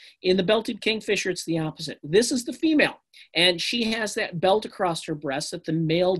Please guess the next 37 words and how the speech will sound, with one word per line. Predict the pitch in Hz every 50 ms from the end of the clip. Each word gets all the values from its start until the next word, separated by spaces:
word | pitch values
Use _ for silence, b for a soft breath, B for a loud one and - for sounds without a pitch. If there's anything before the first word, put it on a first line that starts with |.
| 151 -
does | 175 156 160 170 160 -
not | 165 151 147 143 139 139 139
have. | - - 170 170 160 135 117 107 - - _ _ B B B B B B B B B _
It's | - 190 190 - 220
another | 214 214 214 220 233
short | - - - 269 240 240 240
distant | 262 233 - - - - 160
migrant. | 202 185 185 190 214 240 302 359 - _ -
It'll | 202 196 196 190
only | 190 202 208 202
go | 202 208 202
f-, | 190 - - 196
as | 190 190 180 -
far | - - 185 196
south | 190 - 214 202 196 196 -
as | 208 - - -
open | 196 - - 226 214 196
water. | 175 143 135 147 208 277 277 B B B B B B B _ -
Um, | 170 170 170 170 175 175 175 175 175 175 180 180 180 - -
and | 202 202 208 214
it's | 214 202 -
also | 226 247 285 294 - - 269 247 226 220
like, | 208 151 208 196 202 202 202 202 - - -
um, | 214 190 196 196 190 185 185 190 185 196 196 214 196 185 - 190 208 208 208 214 196 - 202
a | 190 185
couple | 214 226 240 226
of | 220 208 214 214
the | 214 208
other | 214 220 233
species | 240 - - 214 196 170 - 190 190
that | 190 190
we've | 180 180 -
talked | 190 185 180 - _
about, | - 185 180 175 - -
you're | 180 170 175
more | 185 190 196 196 190
likely | 180 180 180 180 - - 214 202